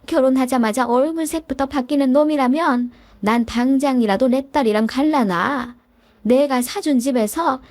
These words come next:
당장 나가게." 엄마가 집에 떠나갈 듯 소리를 치자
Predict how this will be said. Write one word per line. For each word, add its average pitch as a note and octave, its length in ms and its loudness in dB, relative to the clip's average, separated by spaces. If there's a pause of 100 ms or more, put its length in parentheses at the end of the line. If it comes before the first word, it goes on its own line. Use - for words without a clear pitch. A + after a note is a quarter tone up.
(120)
당장 E4+ 540 -2
나가게." D#4+ 640 -2 (1200)
엄마가 F#3+ 440 -2
집에 A3 320 -2
떠나갈 C4+ 500 -2
듯 E3 180 -2
소리를 G#3+ 440 0
치자 A#3 540 -4